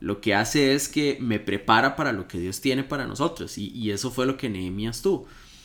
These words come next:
Y ahí en el, en el, en el versículo, eh, capítulo uno,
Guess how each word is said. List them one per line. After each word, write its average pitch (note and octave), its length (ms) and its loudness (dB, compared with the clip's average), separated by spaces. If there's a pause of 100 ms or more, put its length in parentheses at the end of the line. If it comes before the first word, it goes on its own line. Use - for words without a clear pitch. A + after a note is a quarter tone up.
(240)
Y - 60 -6
ahí A2 160 4
en B2 100 4
el, D3 220 4
en A2 140 -2
el, F#2 480 -2 (160)
en G#2 140 -8
el G2 120 -8
versículo, B2 960 0 (320)
eh, G#2 200 -8
capítulo C#3+ 480 4
uno, C3+ 340 4